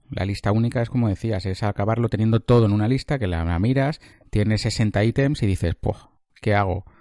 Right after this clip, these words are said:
Pues cierro y mira, me acaba de llegar un email que pone urgente, lo contesto y me quedo súper contento que, que haya resuelto algo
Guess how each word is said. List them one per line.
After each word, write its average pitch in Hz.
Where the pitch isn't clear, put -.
Pues 87
cierro 117
y -
mira, 104
me 92
acaba 104
de 107
llegar 107
un 107
email 104
que 104
pone 101
urgente, 107
lo 92
contesto 101
y -
me 101
quedo 95
súper 101
contento 101
que, 98
que 101
haya 98
resuelto 92
algo -